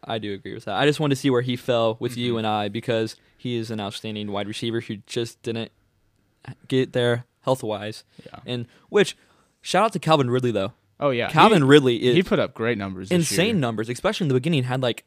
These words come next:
Speaker 2: Mm-hmm.
Speaker 1: like, eight, eight touchdowns
Speaker 2: Yeah,
Speaker 1: in, like, the
Speaker 2: very
Speaker 1: first
Speaker 2: quickly.
Speaker 1: five games or four games.
Speaker 2: Yes.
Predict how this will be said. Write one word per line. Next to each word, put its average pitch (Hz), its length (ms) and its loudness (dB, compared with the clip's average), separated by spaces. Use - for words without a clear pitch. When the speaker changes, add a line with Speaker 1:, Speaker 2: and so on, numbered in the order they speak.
Speaker 2:
Mm-hmm. 104 320 -8
Speaker 1:
like, 113 220 -8
eight, 135 240 -4
eight 160 160 -4
touchdowns 113 540 -4
Speaker 2:
Yeah, 98 80 0
Speaker 1:
in, 113 60 -4
like, 120 120 -4
the 117 60 -2
Speaker 2:
very 127 160 4
Speaker 1:
first 127 180 2
Speaker 2:
quickly. 101 220 -6
Speaker 1:
five 127 240 2
games 117 400 -4
or 107 80 -10
four 123 240 -4
games. 110 420 -10
Speaker 2:
Yes. - 400 -14